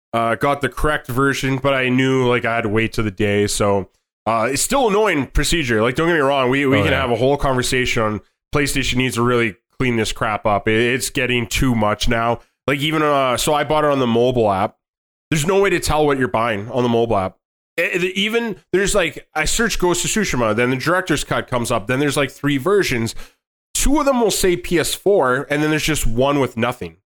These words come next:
Speaker 1: So it ended up being the one with nothing was P S five, but nothing about it, like, when you click on it, nothing says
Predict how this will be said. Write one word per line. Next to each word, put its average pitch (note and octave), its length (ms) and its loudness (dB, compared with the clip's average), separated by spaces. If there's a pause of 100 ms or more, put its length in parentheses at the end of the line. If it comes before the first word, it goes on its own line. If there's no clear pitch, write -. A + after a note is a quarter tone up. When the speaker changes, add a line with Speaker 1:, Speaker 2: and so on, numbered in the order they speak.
(520)
Speaker 1:
So F#3 240 2
it F3+ 80 2
ended G#3 160 2
up D#3 140 -2
being F3 160 0
the D#3 80 2
one D#3 180 2
with A#2+ 160 -2
nothing C3 380 0
was A2+ 120 -2
P - 160 -4
S A#2 140 -2
five, C3 340 -2
but C#3 120 -2
nothing D#3+ 420 0
about B2+ 420 -2
it, E3+ 140 0
like, C3 140 0
when B2+ 100 0
you A#2+ 100 -4
click - 340 -2
on A#2+ 200 0
it, A2+ 240 -4 (920)
nothing G3+ 340 0
says - 580 -2